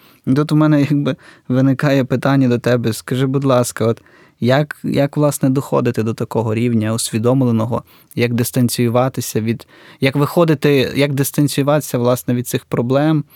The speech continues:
як, е, третя особа, як сторонній спостерігач, і намагатися дійсно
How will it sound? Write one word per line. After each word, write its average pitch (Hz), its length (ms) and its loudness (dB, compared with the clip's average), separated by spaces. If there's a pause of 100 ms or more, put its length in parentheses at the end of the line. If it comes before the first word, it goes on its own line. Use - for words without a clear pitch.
(300)
як, 123 380 0
е, 123 420 0 (100)
третя 139 340 0
особа, 127 480 0
як - 200 -10
сторонній 123 360 0
спостерігач, 131 680 -4
і 120 40 -2
намагатися 123 680 -2 (300)
дійсно 127 500 0